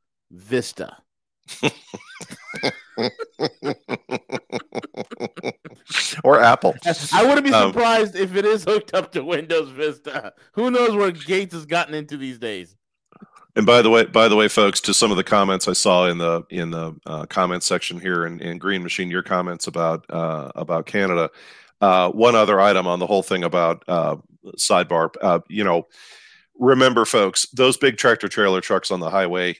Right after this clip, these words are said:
Speaker 2: uh, the, the damn things are, like, thirty, forty thousand pounds, and especially if they've got any kind of
Speaker 1: Thirty.
Speaker 2: fluid on board.
Speaker 1: Eighty thousand
Speaker 2: Um,
Speaker 1: pounds, bro.
Speaker 2: um,
Speaker 1: If they're carrying a load.
Speaker 2: be, yeah, I was gonna say, be mindful. I mean, there's a reason why in, in Australia they call them road trains.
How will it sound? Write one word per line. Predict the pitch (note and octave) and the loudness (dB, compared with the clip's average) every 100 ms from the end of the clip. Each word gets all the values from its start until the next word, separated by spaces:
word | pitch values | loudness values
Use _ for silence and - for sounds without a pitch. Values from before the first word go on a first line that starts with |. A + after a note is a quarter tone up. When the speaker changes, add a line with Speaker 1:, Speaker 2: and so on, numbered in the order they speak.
| _ F2+ | _ -4
Speaker 2:
uh, | F2+ F2 E2 - | 0 0 -2 -4
the, | A2 A2+ | -6 -4
the | - A2 | -4 0
damn | A#2 A2 | 0 0
things | G#2 G2 F2+ | -2 -8 -8
are, | F2+ | -6
like, | E2 D2+ | -6 -6
thirty, | - G2+ E2 | -4 -4 -4
forty | - F2+ D#2+ | -4 -6 -4
thousand | F2 D#2+ D2+ | -4 -4 -6
pounds, | D2 F2 D2+ D2+ - - F2+ | -8 -6 -6 -8 -10 -8 -6
and | D#2 D#2 | -6 -6
especially | - - F2+ F2 | -6 -4 -4 -4
if | - | -6
they've | F2 | -6
got | F2+ E2 | -2 -2
any | D#2+ E2 | -4 -6
kind | F2+ D2+ | -4 -4
of | |
Speaker 1:
Thirty. | A2 A#2 | -6 -4
Speaker 2:
fluid | G#2 F2+ F2 | -2 -2 -2
on | D#2 D#2 | -2 -4
board. | E2 D#2+ D#2+ D#2 _ _ - | -6 -6 -6 -10 _ _ -12
Speaker 1:
Eighty | B2+ C#3+ D3+ | -10 -8 -10
thousand | C3 - F#2 E2 | -4 0 2 0
Speaker 2:
Um, | F2+ | -4
Speaker 1:
pounds, | A2+ F2+ - | -12 -12 -16
bro. | D#2 D2+ - _ _ - _ _ _ - | -16 -16 -18 _ _ -20 _ _ _ 2
Speaker 2:
um, | G2+ F#2+ F2 D#2 - _ _ _ | 4 4 2 -2 -14 _ _ _
Speaker 1:
If | - | -14
they're | A#2+ G#2+ | -10 -6
carrying | B2+ F#2 - | -2 -2 -2
a | G#2 | -6
load. | F#2 D#2 | -10 -10
Speaker 2:
be, | - - _ - - _ - | -12 -12 _ -20 -20 _ 0
yeah, | B2+ A2+ | 4 6
I | |
was | A2 | 4
gonna | A#2+ | 2
say, | A#2+ | 0
be | A2 D3 | 4 4
mindful. | C3+ A#2 A2+ A2 A#2+ A#2 - | 4 4 2 2 2 2 0
I | G2+ | -2
mean, | G2+ A2 | 0 0
there's | A#2 | 0
a | G#2 | 0
reason | G#2 F#2+ G2 | 0 0 2
why | G2 G2 | 2 2
in, | F2+ | -2
in | - G2 | -2 0
Australia | F2+ - G#2 G2 G2 | 0 0 0 0 0
they | F#2 | -2
call | - F#2+ | 0 0
them | F2+ F2 | 0 -4
road | F2+ F#2 F#2 | -2 -2 -4
trains. | - F#2 F#2 F#2+ F#2 | -8 -4 -4 -4 -8